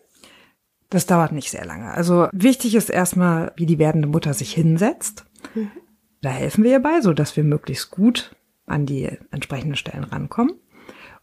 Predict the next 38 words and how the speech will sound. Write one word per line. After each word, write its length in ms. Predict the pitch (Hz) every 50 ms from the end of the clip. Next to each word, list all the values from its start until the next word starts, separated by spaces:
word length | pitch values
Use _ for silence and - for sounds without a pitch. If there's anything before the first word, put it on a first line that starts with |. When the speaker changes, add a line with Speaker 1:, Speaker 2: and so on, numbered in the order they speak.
| _ -
Speaker 1:
Und 220 | 185 180 165 170
dann 180 | 156 156 147 139
desinfizieren 640 | 151 - - 156 - - 151 - - 262 285 330
wir 60 | 285
den 140 | 254 240 233
Rücken, 440 | 208 214 214 - - 220 214 202 - -
machen 340 | 190 196 190 - 196 185
eben 220 | 185 - 156 143 151
diese 220 | 139 143 - 151
lokale 420 | 143 147 151 - - 220 226 214 196
Betäubung 640 | 180 180 - - 175 170 160 151 160 160 160 160 - - - - - _ _ -
und 180 | - 170 151 139
dann 160 | 131 147 147
die 140 | 143 - -
eigentliche 440 | 135 147 143 147 135 - - -
P 180 | - - - -
D 120 | - -
A. 200 | - - - - - _ - - - - - _ -
Das 180 | 156 147 -
Ganze 380 | - - 160 196 196 - 185 160
dauert 460 | 151 160 151 156 156 156 151 - - _ _ _
vielleicht 380 | - - 151 147 139 135 -
eine 80 | 160 135
Viertelstunde. 680 | - - 135 - - - - - - 120 127 127 - - _ _ _ -
Dann 180 | 135 135 135
spritzen 520 | 123 - - - 151 151 - - - 240 233
wir 260 | 254 285 320 359 359 -
das 180 | - 233 -
Betäubungsmittel 840 | - - 247 - - 240 240 240 254 254 254 - 254 262 - 302 349 415 - _ _ _ _ _ _
in 420 | 202 190 185 196 202 214 214 202 208
diesen 280 | 170 160 147 156 147
dünnen 240 | 139 143 135 135 135
Plastikschlauch 760 | - - 127 117 - - - 208 - - 233 233 220 - -
rein, 300 | 233 240 254 311 311 - _ -
den 200 | 214 214 220 208
wir 100 | 220 220
legen. 300 | 202 226 233 233 285 381 - _ -
Speaker 2:
Mhm. 160 | - 208 214